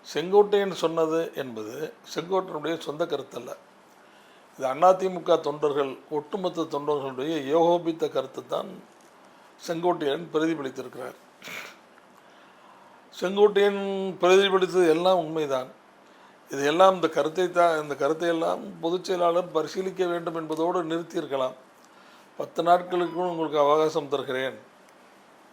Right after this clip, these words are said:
அதற்குள் நீங்கள் இதற்கான சரியான நடவடிக்கை மேற்கொள்ளாவிட்டால் நான் வந்து,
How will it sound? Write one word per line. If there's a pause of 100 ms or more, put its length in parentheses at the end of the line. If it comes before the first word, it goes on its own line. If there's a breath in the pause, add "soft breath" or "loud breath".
(240)
அதற்குள்
நீங்கள்
இதற்கான (360 loud breath)
சரியான
நடவடிக்கை
மேற்கொள்ளாவிட்டால்
நான்
வந்து,